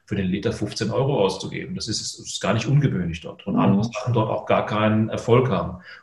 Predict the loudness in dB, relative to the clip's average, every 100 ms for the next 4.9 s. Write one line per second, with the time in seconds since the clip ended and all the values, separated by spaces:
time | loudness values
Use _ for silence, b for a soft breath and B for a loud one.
0 | -6 -6 -2 -4 -2 -2 0 2 4 4
1 | 2 0 -2 0 0 0 -4 -2 2 2
2 | 2 0 0 0 -4 -4 0 4 4 4
3 | 2 0 0 2 2 2 2 2 0 -2
4 | -2 -2 -2 2 4 4 0 -2 -4